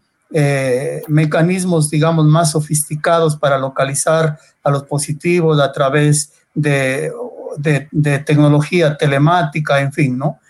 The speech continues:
Nosotros tal vez no tenemos eso, pero sí tenemos una población que puede ayudar. Sí tenemos organizaciones sociales, organizaciones barriales, organizaciones de vecinos,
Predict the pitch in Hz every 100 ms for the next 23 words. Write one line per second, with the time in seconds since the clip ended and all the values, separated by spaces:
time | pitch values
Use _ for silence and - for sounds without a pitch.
0 | _ _ - 233 302 254 247 226 247 190
1 | 196 160 170 185 147 127 - - 196 160
2 | 151 - _ _ _ 170 156 151 - 277
3 | 285 220 190 208 170 151 131 135 131 131
4 | - 151 160 151 - 143 139 135 131 139
5 | 185 - - _ _ - 180 180 190 175
6 | 156 147 139 131 - - 160 156 135 139
7 | - 160 156 151 147 139 135 131 147 147
8 | 147 135 131 131 147 156 160 156 147 -
9 | _ - _ - 147 143 139 147 156 151
10 | 147 139 135 127 175 175 170 147 147